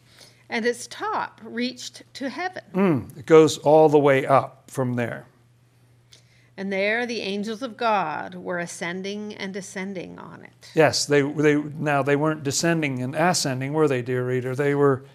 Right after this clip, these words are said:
Speaker 1: Ascending
Speaker 2: ascending
Speaker 1: and
Speaker 2: and descending.
Speaker 1: descending.
Speaker 2: Right. They're
Speaker 1: Mm-hmm.
Speaker 2: going up. So he sees the angels. So it's set on the earth. They go up to God.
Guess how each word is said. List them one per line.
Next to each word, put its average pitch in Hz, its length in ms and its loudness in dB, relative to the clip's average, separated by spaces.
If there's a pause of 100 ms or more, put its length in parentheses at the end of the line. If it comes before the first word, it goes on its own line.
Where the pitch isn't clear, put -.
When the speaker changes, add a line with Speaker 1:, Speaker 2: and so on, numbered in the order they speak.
Speaker 1:
Ascending 190 500 -6
Speaker 2:
ascending 147 540 0
Speaker 1:
and 165 200 -10 (160)
Speaker 2:
and 170 320 0
descending. 135 560 0
Speaker 1:
descending. - 140 -6
Speaker 2:
Right. 143 180 2 (320)
They're 143 160 0
Speaker 1:
Mm-hmm. 120 80 -10
Speaker 2:
going 160 340 0
up. 147 140 -4
So 147 160 -2
he 135 80 -2
sees 170 320 0
the 147 180 -10
angels. 147 300 -6
So 131 220 -2 (240)
it's 135 160 0
set 160 260 2
on 175 120 4
the 156 120 -6
earth. 135 260 -2 (240)
They 139 140 -2
go 123 260 0
up - 480 2 (400)
to 165 140 0
God. 127 480 2